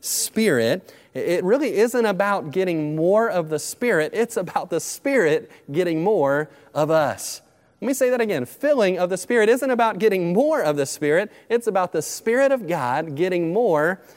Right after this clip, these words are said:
of us. To be filled with the Spirit, to let the Spirit take over and guide us and lead us in our daily life means that we have to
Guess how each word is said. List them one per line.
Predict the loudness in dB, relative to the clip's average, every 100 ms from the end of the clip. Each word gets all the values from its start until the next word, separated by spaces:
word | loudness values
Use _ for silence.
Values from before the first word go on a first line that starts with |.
| -20 -20 _
of | 0 4
us. | 2 2 -2 -6 -8 -10 -20 -20 -20 _
To | -2
be | 0
filled | 0 -4 0 4 4 4
with | -2
the | -4
Spirit, | -10 -2 0 0 -2 -10 _ -20 -6
to | 0
let | 2 2 -2 -2
the | -4
Spirit | -2 -6 -2 2 4 4 2
take | 0 0 0 0
over | 2 2 0 0
and | 0 0 -2 -2
guide | -2 0 0
us | 0 -2 -4
and | -2 0 2
lead | 2 2
us | 2 0 -2
in | -2 -2 0
our | 0 2 2 0 -8 -18 -8
daily | 0 2 4 4
life | 4 2 0 -2
means | -2 -2 -2
that | -2 -2
we | -2 -2
have | -4 -6
to | -10